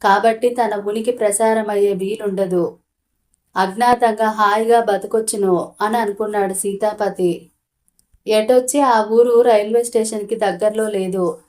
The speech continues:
పలానా స్టేషన్‌లో దిగి కాలినడకనో, బండి మీదనో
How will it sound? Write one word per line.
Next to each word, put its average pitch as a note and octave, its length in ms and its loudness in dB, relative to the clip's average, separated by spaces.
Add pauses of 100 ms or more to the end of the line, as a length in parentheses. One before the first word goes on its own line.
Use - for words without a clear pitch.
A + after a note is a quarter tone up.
(360)
పలానా A3 360 2
స్టేషన్‌లో A#3 560 0
దిగి G#3+ 320 -2
కాలినడకనో, G3+ 920 0
బండి G3 360 -2
మీదనో G3 640 -2